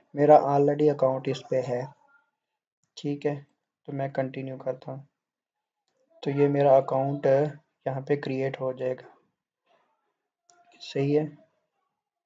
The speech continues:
तो अगर मैंने कोई चीज़ परचेज करनी है तो यहाँ मैं simply buy now पे क्लिक करूँगा और ये मुझे क्या कहते हैं, चेकआउट पेज पे ले जाएगा। यहाँ पे मैं चेकआउट करूँगा, add to cart करते ही ये।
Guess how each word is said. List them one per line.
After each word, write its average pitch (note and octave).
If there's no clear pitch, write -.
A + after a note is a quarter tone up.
तो C#3
अगर C#3+
मैंने D#3
कोई D#3+
चीज़ D#3+
परचेज D3
करनी D3+
है E3+
तो C#3+
यहाँ C#3
मैं D3
simply D3
buy C#3+
now C#3
पे D3+
क्लिक D3+
करूँगा D3+
और C#3
ये C#3
मुझे C#3+
क्या C#3
कहते C3
हैं, C#3+
चेकआउट C3+
पेज C3
पे C3+
ले B2+
जाएगा। B2+
यहाँ C3+
पे C3+
मैं C3+
चेकआउट C#3
करूँगा, C#3+
add C3+
to C#3
cart C#3
करते -
ही D3+
ये। C3